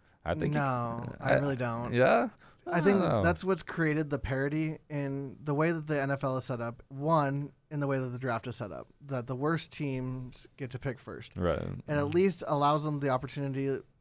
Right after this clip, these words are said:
Speaker 2: like, say, the L A Rams, formerly Saint Louis Rams, back when they made all the trade with, uh, Washington for R G three,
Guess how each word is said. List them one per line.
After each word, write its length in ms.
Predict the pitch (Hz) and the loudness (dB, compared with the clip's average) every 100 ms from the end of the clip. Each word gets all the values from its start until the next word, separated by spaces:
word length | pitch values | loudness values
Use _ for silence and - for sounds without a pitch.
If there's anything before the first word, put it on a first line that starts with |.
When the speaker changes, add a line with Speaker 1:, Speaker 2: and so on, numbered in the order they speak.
| 127 | -8
Speaker 2:
like, 440 | 127 123 123 123 | -4 -2 -2 -6
say, 680 | - - 120 117 113 113 113 _ _ _ | -10 -6 -4 -4 -6 -8 -12 _ _ _
the 180 | 131 123 | -4 -2
L 120 | 117 | 0
A 100 | 113 | -2
Rams, 720 | 110 135 135 127 123 120 - _ _ _ _ | -2 -2 -2 -2 -6 -10 -16 _ _ _ _
formerly 360 | 123 120 113 | -8 -6 -8
Saint 220 | - 113 | -8 -8
Louis 280 | 139 156 143 | -2 -2 -2
Rams, 440 | 139 131 123 120 - _ _ _ | -4 -2 -4 -6 -12 _ _ _
back 200 | 143 131 | -2 0
when 80 | 139 | 2
they 60 | |
made 140 | 135 127 | 2 2
all 100 | 123 | 2
the 120 | 123 | 0
trade 340 | - 139 131 | -2 0 0
with, 300 | 131 131 123 - - | -2 -4 -4 -8 -6
uh, 260 | 117 113 | -4 -4
Washington 480 | 117 147 - 139 135 | 0 2 0 -4 -4
for 100 | 131 | -2
R 100 | 127 | -2
G 140 | 123 156 | -2 -4
three, 380 | 151 151 139 | -2 -2 -2